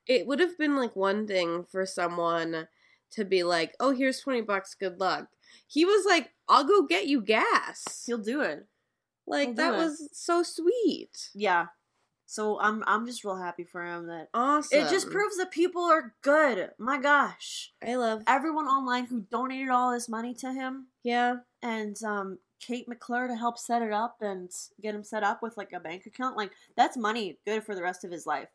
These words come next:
Speaker 2: depending on what he spends it on. But,
Speaker 1: Yeah.
Speaker 2: like,
Speaker 1: Um, sometimes you can be,
Speaker 2: Sometimes you
Speaker 1: make
Speaker 2: can go
Speaker 1: pretty rash decisions when you get a lot of money.
Speaker 2: Yep.
Speaker 1: See me every time I get my student loan money in.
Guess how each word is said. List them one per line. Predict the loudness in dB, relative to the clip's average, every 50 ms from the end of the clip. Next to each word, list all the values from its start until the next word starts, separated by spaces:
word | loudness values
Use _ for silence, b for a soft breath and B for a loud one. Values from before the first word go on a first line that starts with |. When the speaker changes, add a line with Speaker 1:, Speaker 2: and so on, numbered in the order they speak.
| _ _
Speaker 2:
depending | -6 -2 -2 -2 -2 -2
on | -4
what | -4 -4
he | -4 -6
spends | -8 -8 -8 -6 -6 -4
it | -4
on. | -2 -2 -4 -6 -10 _ _
But, | 0 2
Speaker 1:
Yeah. | 2 2 2
Speaker 2:
like, | -2 -6 -6 -8 -14 -20 -20 _ _ _ _ 0
Speaker 1:
Um, | 2 2 2 2 0 -2 -4
sometimes | -8 -6 -6 -6 -4 -2 -2 -2 -4 -4 -6 -10
you | -10 -10 -10
can | -8 -8 -8 -8 -8 -12 _ _ _ _ _ _ _ B B B B B B B _ _
be, | -4 -2 -2
Speaker 2:
Sometimes | 0 -2 -4 -4
you | -4
Speaker 1:
make | -4 -4
Speaker 2:
can | -4 -6
go | -6
Speaker 1:
pretty | -4 -4 -4 -4
rash | -4 -6 -8 -10 -12 -18 -18 -14
decisions | -14 -12 -8 -8 -8 -8 -8 -8 -12 -12 -10 -8
when | -8 -6
you | -6 -6
get | -4 -4 -2 -2
a | -2
lot | -4 -2 -4 -4 -4
of | -4
money. | -2 -2 -2 -2 -4 -6 -6 B B B B
Speaker 2:
Yep. | B -12 -10 -6 -2 -2 0 0
Speaker 1:
See | 0 0 -2 -2 -2
me | 0 0 0 0 -2 -2 -2
every | -2 -2 0 0 0 -2
time | -2 -4 -2
I | -2 0
get | 0 0 -2
my | -2 -4 -6
student | -6 -6 -8 -6 -6 -6 -6
loan | -6 -6 -6 -4
money | -4 -2 -2 -2 0 0
in. | 4 4 4 4 4